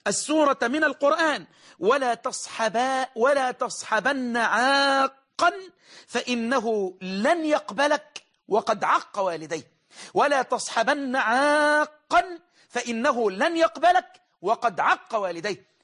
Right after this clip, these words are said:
إزاي أصلا كان مع أبيه وأمه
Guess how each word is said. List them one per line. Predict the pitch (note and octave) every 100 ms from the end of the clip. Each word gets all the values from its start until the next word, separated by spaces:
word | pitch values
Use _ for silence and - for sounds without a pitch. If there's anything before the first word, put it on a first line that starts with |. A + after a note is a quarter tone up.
| -
إزاي | G#3 G3+ D#4
أصلا | C#4+ - A#3+
كان | G#3 A#3+
مع | G#3 E3+ F#3 - - -
أبيه | G#3+ C#4
وأمه | A3 B3+ C#4+ C#4+